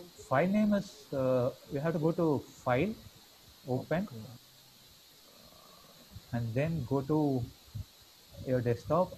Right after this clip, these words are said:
Speaker 1: and I O T and A R underscore control robot.
Speaker 2: Okay, that is fine, sir. For data, for data.
Speaker 1: Uh, for data in the sense, I, I'm not able to get
Speaker 2: Uh,
Speaker 1: it.
Speaker 2: opening it in editor,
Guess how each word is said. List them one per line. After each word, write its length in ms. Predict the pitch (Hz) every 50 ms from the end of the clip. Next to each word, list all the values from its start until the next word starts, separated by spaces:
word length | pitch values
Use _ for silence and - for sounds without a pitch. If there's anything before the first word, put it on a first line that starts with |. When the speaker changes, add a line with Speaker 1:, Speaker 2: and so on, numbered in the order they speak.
| - -
Speaker 1:
and 260 | - 135 139 135 131 - - - - - - -
I 140 | - 123 131
O 80 | 139 139
T 200 | 127 147 165 185
and 120 | 165 131
A 200 | 131 127 139 151
R 160 | 170 175 185
underscore 540 | 180 151 143 147 143 - - - 160 165 180 175 - - - - - - -
control 360 | - 127 131 123 143 143 143 147 135 - 123
robot. 340 | 117 110 95 - 104 101 - -
Speaker 2:
Okay, 180 | 127 - - 135
that 220 | 113 113 110 110 -
is 100 | 131 -
fine, 260 | - - 127 117 113
sir. 120 | 113 110
For 220 | 101 - - - 117
data, 520 | 110 110 113 110 107 104 - 113 - - - -
for 160 | - 101 90 - -
data. 140 | - - - - - - - 117 110 - - - - - - - - - - - - - - - - - - - - - - - - - - - -
Speaker 1:
Uh, 100 | 208 170
for 280 | 143 - - - 151 135
data 320 | 110 135 151 156 - 202
in 80 | 208 185
the 80 | 185
sense, 240 | 170 - 214 214 208 - - -
I, 120 | - 131 123 - -
I'm 80 | - -
not 140 | 139 135 127
able 160 | 120 110 110
to 80 | 107
get 80 | - 120
Speaker 2:
Uh, 180 | 117 110 - -
Speaker 1:
it. 80 | - -
Speaker 2:
opening 520 | 120 131 131 123 - - 143 143 143 143 139
it 200 | 135 135 - -
in 160 | 131 127 127
editor, 500 | 127 120 113 104 110 104 - - 107 101